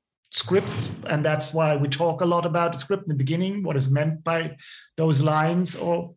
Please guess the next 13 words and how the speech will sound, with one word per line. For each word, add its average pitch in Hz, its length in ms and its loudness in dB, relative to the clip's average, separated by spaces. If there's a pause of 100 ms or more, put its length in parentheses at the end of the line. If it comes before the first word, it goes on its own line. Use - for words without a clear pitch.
(500)
and 165 180 2
then, 180 500 2 (760)
uh, 165 320 4
they 170 160 4
all 214 380 2
create, 190 540 0 (600)
like, 160 240 -2 (180)
ideas 170 580 2
how 170 260 2
we 160 180 0
could 190 260 -4
do 135 180 0
it. 196 240 -4